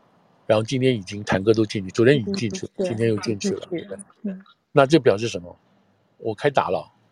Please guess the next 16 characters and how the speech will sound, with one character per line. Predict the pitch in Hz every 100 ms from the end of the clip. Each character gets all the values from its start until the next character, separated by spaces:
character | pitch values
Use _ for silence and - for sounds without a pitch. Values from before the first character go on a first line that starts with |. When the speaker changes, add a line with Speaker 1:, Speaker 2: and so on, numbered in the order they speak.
| _ _ _ _ _
Speaker 2:
嗯。 | 208 185 _ _ _
Speaker 1:
那 | 294 147 135
你 | 113 113 110
的 | 135 -
援 | 120 123
助 | 156 117
来 | 98
了 | 113
没 | 107
有？ | 90 85 _ _ _ _ _ _ _ _ _ _ _ _ _ _ _ _ _ _ -
你 | 123
不 | 175
要 |
我 | 160
打 | 165
了 | 110